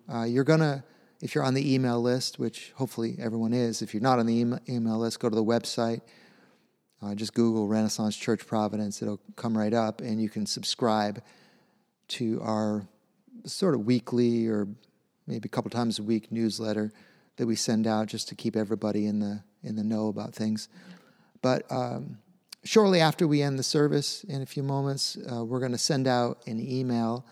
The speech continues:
And in the email, it's gonna have an invite and a link, uh, to give you an opportunity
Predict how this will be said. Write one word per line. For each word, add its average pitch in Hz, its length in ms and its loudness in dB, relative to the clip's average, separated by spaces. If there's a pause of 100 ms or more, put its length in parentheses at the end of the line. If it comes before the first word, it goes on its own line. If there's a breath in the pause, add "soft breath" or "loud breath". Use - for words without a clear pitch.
(760 soft breath)
And 139 300 0
in 175 180 6
the 190 160 10
email, 147 400 6 (1040)
it's 147 160 -2
gonna 151 160 4
have 139 160 4
an - 120 -4
invite 135 680 0 (680 soft breath)
and 123 200 0
a 120 40 2
link, 123 440 2 (520)
uh, 120 400 -6
to 127 600 -2 (100)
give 151 160 4
you 185 140 8
an 170 80 6
opportunity 127 760 2